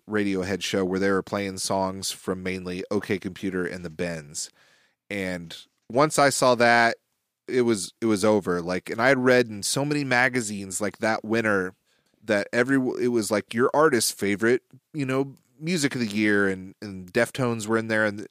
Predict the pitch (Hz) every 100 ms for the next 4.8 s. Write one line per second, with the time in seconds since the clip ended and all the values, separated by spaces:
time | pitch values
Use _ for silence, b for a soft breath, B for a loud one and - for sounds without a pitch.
0 | _ 123 127 139 135 139 131 131 139 151
1 | 156 143 123 - 135 123 - 113 110 110
2 | 107 113 104 113 104 101 98 _ - 113
3 | - 101 98 95 98 98 98 92 92 92
4 | 90 95 85 90 85 170 101